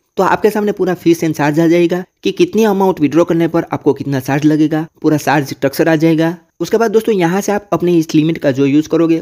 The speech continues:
उसका रीपे भी कर सकोगे। यहाँ पर दोस्तों आपको एक ऑप्शन दिखेगा मैनेज कार्ड, तो सिंपली दोस्तों मैनेज कार्ड पर क्लिक करना है। अब दोस्तों यहाँ पर पहले आपका कार्ड डीएक्टिवेट रहेगा। इस कार्ड का यूज़ करने के लिए यहाँ पर आपको इस कार्ड को इनेबल करना होगा। तो simply दोस्तों यहाँ पर आप इनेबल पर क्लिक करके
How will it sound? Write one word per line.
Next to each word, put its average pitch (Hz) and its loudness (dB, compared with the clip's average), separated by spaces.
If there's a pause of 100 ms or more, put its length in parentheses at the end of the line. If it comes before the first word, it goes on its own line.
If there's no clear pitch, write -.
उसका 139 -6
रीपे 127 -2
भी 151 0
कर 156 0
सकोगे। 156 -2 (200)
यहाँ 196 2
पर 240 2
दोस्तों 226 2
आपको 220 -2
एक 196 0
ऑप्शन 180 -2
दिखेगा 180 -2 (140)
मैनेज 127 -2
कार्ड, 101 -6 (180)
तो 196 -2
सिंपली 190 0
दोस्तों 175 2
मैनेज 151 -2
कार्ड 143 -2
पर 160 0
क्लिक 120 -6
करना 110 -6
है। 113 -10 (300)
अब 202 -2
दोस्तों 233 0
यहाँ 196 0
पर 220 0
पहले 185 2
आपका 170 -2
कार्ड 151 -2
डीएक्टिवेट 143 0
रहेगा। 143 -2 (220)
इस 156 2
कार्ड 196 2
का 220 2
यूज़ 190 4
करने 196 -4
के 190 0
लिए 196 2
यहाँ 151 -2
पर 185 -2
आपको 165 2
इस 160 2
कार्ड 139 -2
को 190 0
इनेबल 123 -2
करना 110 -6
होगा। 107 -6 (260)
तो 170 0
simply 196 0
दोस्तों 190 2
यहाँ 147 0
पर 151 -6
आप 143 -4
इनेबल 143 -2
पर 160 -4
क्लिक 175 -2
करके - 0